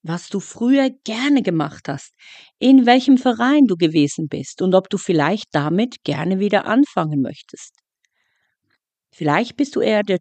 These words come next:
Typ, der die Freizeit gerne mit anderen Menschen verbringt, oder aber du bist gerade gerne für dich alleine. Oder mal so und mal so.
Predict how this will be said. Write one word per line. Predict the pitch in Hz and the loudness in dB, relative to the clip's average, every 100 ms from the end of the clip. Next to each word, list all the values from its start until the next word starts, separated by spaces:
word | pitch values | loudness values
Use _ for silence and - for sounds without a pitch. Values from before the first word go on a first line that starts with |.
| - | -4
Typ, | - 339 - | 0 0 0
der | 190 175 | -4 -2
die | 170 | -4
Freizeit | - 147 180 - 202 202 - | -2 -2 -2 -2 -4 -4 -2
gerne | 175 180 233 | 0 0 0
mit | 180 - - | -2 -6 -6
anderen | 131 135 135 | -4 -2 0
Menschen | 143 262 - 185 | 0 0 -2 -6
verbringt, | 165 - 151 160 262 _ _ _ - _ _ | -6 -6 -4 -2 -4 _ _ _ -20 _ _
oder | 240 339 - - | 0 2 2 0
aber | 160 175 233 | -2 -2 -2
du | 226 | -2
bist | 247 247 | -4 -6
gerade | - 220 214 277 302 269 - | -6 -4 -2 -2 0 -2 -2
gerne | 226 254 302 285 | -2 2 2 2
für | 262 | -4
dich | - - | -6 -4
alleine. | 208 208 214 220 156 156 _ _ _ _ _ _ | -2 -2 -2 -4 -6 -12 _ _ _ _ _ _
Oder | 240 330 370 392 - | 0 4 2 2 -2
mal | 220 240 254 | 0 2 2
so | 208 208 214 247 _ - | 2 2 0 -2 _ -4
und | 294 285 | -2 0
mal | 349 311 | -2 -2
so. | 220 143 | -2 -4